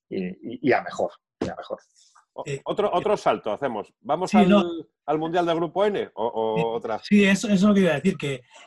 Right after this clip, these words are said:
Speaker 3: que los pilotos, o sea, llevar treinta años compitiendo, tienes que tener talento, tienes que tener, ser una persona trabajadora y tienes que tener cierto grado de, de tozudez, o sea, de querer,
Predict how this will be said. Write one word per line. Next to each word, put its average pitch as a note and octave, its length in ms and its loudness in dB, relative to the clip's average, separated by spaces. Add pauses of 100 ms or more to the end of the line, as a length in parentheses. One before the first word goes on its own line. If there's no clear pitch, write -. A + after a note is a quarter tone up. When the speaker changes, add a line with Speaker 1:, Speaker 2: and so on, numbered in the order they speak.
(160)
Speaker 3:
que C#3+ 400 -6 (520)
los C#3 240 -8
pilotos, G3 520 0
o D#3 80 -10
sea, B2+ 220 -4
llevar C#3 240 -4
treinta F3 280 2
años E3+ 400 0
compitiendo, F#3 720 0 (480)
tienes C#3+ 220 -4
que C#3+ 80 -4
tener C#3 260 -4
talento, E3+ 540 -2
tienes C3+ 260 -8
que B2+ 120 -12
tener, C3 460 -8
ser C3+ 240 -8
una B2 220 -10
persona C3 320 -8
trabajadora C3 640 -6 (400)
y A2 100 -14
tienes D#3+ 200 -6
que F#3 80 2
tener E3 480 0
cierto D#3+ 300 -4
grado D3 320 -4
de, B2+ 320 -10 (300)
de C3 100 -10
tozudez, C#3 520 -2
o A2 60 -16
sea, A2+ 160 -10
de A#2 120 -10
querer, C#3 360 -8